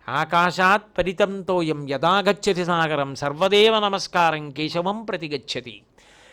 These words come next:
అంటే కేశవం ప్రతిగచ్చతి అంటే మళ్ళీ దాన్ని విష్ణువుకు అన్వయం చేసి అనరు. కేశవం ప్రతిగచ్చతి అన్న మాటకు అర్థం ఏంటంటే క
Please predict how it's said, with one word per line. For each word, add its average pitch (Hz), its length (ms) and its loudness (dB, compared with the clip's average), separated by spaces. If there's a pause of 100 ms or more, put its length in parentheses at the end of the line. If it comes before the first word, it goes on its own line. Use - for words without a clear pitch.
(220)
అంటే 156 520 0 (200)
కేశవం 196 500 -4
ప్రతిగచ్చతి 196 760 -4
అంటే 170 460 -2 (320)
మళ్ళీ 185 200 0
దాన్ని 190 220 -2
విష్ణువుకు 247 520 -4
అన్వయం 214 380 -2
చేసి 202 280 -2
అనరు. 165 360 -4 (420)
కేశవం 202 540 -2
ప్రతిగచ్చతి 190 800 -2
అన్న 170 180 0
మాటకు 165 340 -4
అర్థం 160 280 -2
ఏంటంటే 165 460 -6 (160)
క 202 140 6